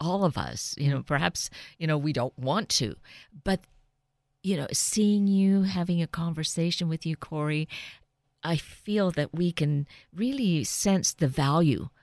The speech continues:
Speaker 1: of thinking about these things.
Speaker 2: Mm-hmm.
Speaker 1: We don't want that to happen, but just to,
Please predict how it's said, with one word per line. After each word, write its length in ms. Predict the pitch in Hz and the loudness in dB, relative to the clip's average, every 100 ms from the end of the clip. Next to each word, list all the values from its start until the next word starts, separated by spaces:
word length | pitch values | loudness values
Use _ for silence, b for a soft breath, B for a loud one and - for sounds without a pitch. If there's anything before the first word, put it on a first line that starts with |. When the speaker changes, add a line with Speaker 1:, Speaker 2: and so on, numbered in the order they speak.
| _ - | _ -20
Speaker 1:
of 60 | - | -20
thinking 340 | - 302 302 220 | -8 -6 0 0
about 280 | - 110 - | 0 -4 -2
these 240 | 131 123 | -2 0
things. 240 | 170 113 | 0 0
Speaker 2:
Mm-hmm. 80 | 190 | 0
Speaker 1:
We 80 | 214 | 0
don't 240 | 226 226 | 2 0
want 640 | 175 175 196 294 302 - - b b b | -2 -6 -6 -6 -10 -10 -12 b b b
that 180 | 180 - | 0 0
to 80 | 185 | -2
happen, 380 | 220 208 208 - B B - | -4 -2 -2 -4 B B 0
but 180 | 233 | 0
just 380 | - 269 277 - | 2 0 0 -2
to, 280 | 269 262 196 | 0 2 2